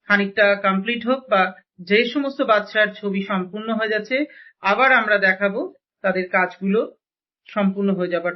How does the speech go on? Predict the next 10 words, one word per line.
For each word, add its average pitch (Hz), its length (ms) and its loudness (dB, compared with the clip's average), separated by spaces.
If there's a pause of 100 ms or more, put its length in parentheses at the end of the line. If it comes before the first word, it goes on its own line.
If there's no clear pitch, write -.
পর। 165 180 -2 (2500)
গত 202 260 2
বৃহস্পতিবার 247 840 0
ছিল 247 220 -4
শিক্ষক 233 480 -4
দিবস, 202 300 0 (460)
সেই 254 360 2
উপলক্ষে 226 600 -2
বাচ্চাগুলো 190 680 -2
আমাকে 185 640 -2